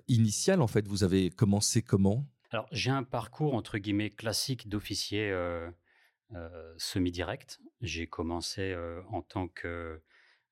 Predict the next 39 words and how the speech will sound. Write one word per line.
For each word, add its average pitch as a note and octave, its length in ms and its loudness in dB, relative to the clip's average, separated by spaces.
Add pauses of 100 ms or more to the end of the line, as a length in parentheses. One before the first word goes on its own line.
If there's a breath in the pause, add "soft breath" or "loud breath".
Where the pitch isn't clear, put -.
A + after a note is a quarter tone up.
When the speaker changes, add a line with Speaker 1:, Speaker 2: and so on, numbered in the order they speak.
Speaker 2:
V E2+ 280 -4
D G#2 140 0
A F#2 100 0
T B2 300 -2 (240)
au, F2 760 -10
dans E2+ 120 -8
le E2+ 60 -10
train A#2+ 480 -4
à F#2 60 -12
La E2+ 100 -2
Rochelle, F#2 480 -4 (520 soft breath)
avant F2+ 260 -2
de, E2+ 420 -6
d'intégrer F#2 380 -8
Saint-Mexan. G2+ 500 -4 (200)
J'ai F2+ 160 -6
choisi G#2 420 -2
l'arme A2+ 320 -2
de G#2 80 -2
la G2 80 2
logistique G#2 460 -4
à F#2+ 60 -6
Saint-Mexan G2+ 600 -2 (320)
et F#2 100 -6
j'ai E2+ 200 -4
ensuite F#2 300 -4
suivi F#2 280 -4
un F2+ 80 -4
parcours G2 440 -6
au F2+ 100 -8
cent G#2+ 200 -2
vingt F#2+ 220 -4
et G#2 40 -4
unième F#2 180 -2
régiment F2 260 -6
du E2 120 -10
train - 340 -8
à - 80 -4
Montlhéry. F#2 400 -4